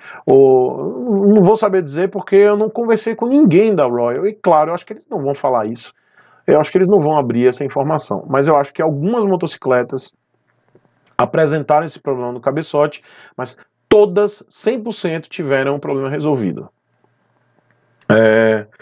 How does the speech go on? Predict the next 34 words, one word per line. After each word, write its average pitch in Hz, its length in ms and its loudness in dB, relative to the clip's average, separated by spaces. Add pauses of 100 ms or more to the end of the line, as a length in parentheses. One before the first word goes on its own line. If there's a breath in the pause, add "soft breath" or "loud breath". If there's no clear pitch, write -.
(300 loud breath)
o - 80 0
parafuso 175 540 0
do 202 80 -6
bujão 165 260 -6
do 196 120 -4
cárter, 135 500 -2
do 127 140 -8
cárter 143 640 -4
é 135 100 -6
inadequado, 139 1000 -2
causa 147 520 0
vazamento. 127 640 -4
Isso - 140 -10
aqui 123 160 -8
foi, 143 300 0 (400 loud breath)
é, 127 400 2 (920)
um 151 80 6
inscrito 151 400 0
meu, 135 160 2
que 143 100 -8
inclusive 123 360 -4
vai 117 180 0
tá 120 240 -2
na, 104 220 -6
na 110 140 -8
live, 127 420 0 (340)
eu 113 80 -6
vou 104 380 0
depois 107 260 -4
falar 110 220 -2
o 107 40 -2
nome 104 180 -2
de 101 100 -4
todos, 135 480 0